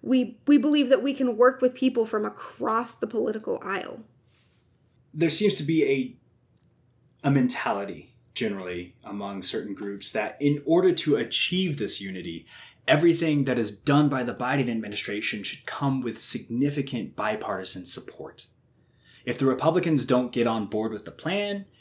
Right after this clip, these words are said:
Speaker 2: and President Biden or the Democrats in Congress push, you know, the policy through anyway, then the idea of unity is just another political lie. That seems to be the mentality. But the, the problem with that, the problem with that thought process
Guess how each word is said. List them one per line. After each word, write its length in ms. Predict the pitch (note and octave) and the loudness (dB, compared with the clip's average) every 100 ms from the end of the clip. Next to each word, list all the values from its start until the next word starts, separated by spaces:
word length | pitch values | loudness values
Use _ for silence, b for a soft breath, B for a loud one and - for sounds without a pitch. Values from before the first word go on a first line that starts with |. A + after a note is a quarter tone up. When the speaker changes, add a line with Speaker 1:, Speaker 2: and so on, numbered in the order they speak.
| b b | b b
Speaker 2:
and 420 | - A2+ G#2+ G2+ | -4 -4 -4 -8
President 400 | - B2+ C3 A2 | -2 0 0 -2
Biden 560 | A#2 A#2 A#2+ A#2+ A2+ - | 0 2 2 2 0 -2
or 180 | A2+ G#2+ | -6 -6
the 100 | G2+ | -6
Democrats 540 | G2+ A2+ A2+ A2+ G#2+ A2 | -2 -2 -2 -2 -4 -4
in 80 | |
Congress 400 | - A#2+ A#2 A2 | -4 -4 -2 -2
push, 480 | - C3 A#2 - - _ _ _ _ - | -2 0 0 -2 -6 _ _ _ _ -6
you 140 | A#2+ | -2
know, 100 | G#2+ | -2
the 60 | G#2 | -4
policy 440 | - A2+ A2+ A#2+ | 0 0 2 0
through 280 | A2 A#2+ A2 | -2 -2 -2
anyway, 680 | - A#3+ E3 A2 F#2 F2 F2+ B B B B B | 2 6 6 4 0 -2 -6 B B B B B
then 500 | B2 A#2+ C#3+ C3 B2 | -6 2 4 4 2
the 180 | A#2 B2 | 2 0
idea 360 | A2+ A#2 D#3 B2 | 0 4 4 2
of 80 | G2+ | 0
unity 460 | C3 D#3 G#2+ G#2+ | 4 4 4 0
is 120 | G2 | -2
just 160 | - - | -4 -4
another 280 | G#2 G#2 G2 | -4 -4 -4
political 460 | - G2+ F#2+ - | -6 -6 -8 -10
lie. 480 | E2+ - - - - | -8 -4 -4 -6 -12
That 160 | G2+ G2 | -6 -2
seems 240 | G#2 F#2+ | -2 -2
to 80 | G2+ | -6
be 140 | F#2 F#2+ | -8 -10
the 80 | |
mentality. 720 | E2+ E2 - E2+ C#2+ - - - B B | -10 -12 -12 -12 -12 -16 -20 -20 B B
But 140 | - C#3 | -6 -6
the, 100 | C#3+ _ _ | -6 _ _
the 120 | - - | -10 -10
problem 640 | - - - D4 F#3+ B2+ | -10 -8 -4 0 4 4
with 160 | G#2 - | 2 -2
that, 180 | F#2+ | -6
the 80 | - | -8
problem 300 | - F3 G3 | -6 -2 -2
with 80 | D#3+ | 0
that 280 | D#3 B2 - | -2 -2 -4
thought 280 | F#3 G3 - | -4 -4 -4
process 640 | A2 F2+ - F#2 - | -4 -2 -4 -4 -6